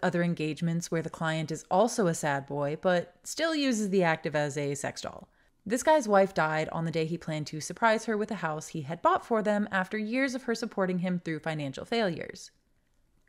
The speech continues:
Echo is made into his wife. She comes home, he lives out his fantasy and gets to imagine his late wife is finally happy before sleeping with her and sending her back. Even in the first season, this man is made out to be sympathetic.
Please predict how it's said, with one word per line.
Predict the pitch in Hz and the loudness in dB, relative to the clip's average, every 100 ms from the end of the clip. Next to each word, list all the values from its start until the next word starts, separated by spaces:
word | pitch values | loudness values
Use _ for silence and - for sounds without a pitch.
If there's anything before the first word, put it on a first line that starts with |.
| _ _ _ - | _ _ _ 4
Echo | 311 233 180 185 | 4 6 6 4
is | 208 214 | 2 0
made | 196 185 | 0 0
into | - 165 147 165 | -2 -6 -4 -8
his | 139 - | -8 4
wife. | 262 180 98 - _ _ _ _ | 6 6 4 -10 _ _ _ _
She | - 175 | -10 -8
comes | - 156 160 | -4 -4 -2
home, | - 262 254 254 - - | 4 6 6 4 0 -12
he | - 262 | -4 2
lives | 247 214 | 2 6
out | 220 - | 4 4
his | 247 | -2
fantasy | 196 180 180 - 190 - | 0 -2 -2 -2 -2 0
and | 180 | 0
gets | 180 - | 0 0
to | - | -2
imagine | 175 196 214 226 | 0 2 2 2
his | 208 208 | 0 -2
late | 196 190 | -2 -2
wife | 175 170 - | 0 -2 -4
is | - | -6
finally | - 269 262 240 | 0 0 2 0
happy | 208 185 180 180 175 _ _ | 0 -2 0 -2 -4 _ _
before | 180 180 180 | -8 -6 -6
sleeping | - 349 302 285 | -2 -2 0 0
with | 277 | 2
her | 269 240 - | 2 0 0
and | 208 214 | -2 -2
sending | 208 175 160 | 0 -2 -2
her | 156 | -4
back. | 143 - - - _ _ _ _ _ _ _ _ _ _ - | -4 -4 -8 -20 _ _ _ _ _ _ _ _ _ _ 0
Even | 320 381 | 2 4
in | 349 | 2
the | 302 | 2
first | - 196 202 | 4 4 2
season, | 165 160 185 185 | -4 -2 0 2
this | 190 180 | 0 0
man | 170 165 | -2 0
is | 160 | -2
made | 165 156 | 0 2
out | 151 - | 0 -2
to | |
be | 143 143 | -8 -8
sympathetic. | 156 139 143 - - _ | -8 -6 -6 -6 -12 _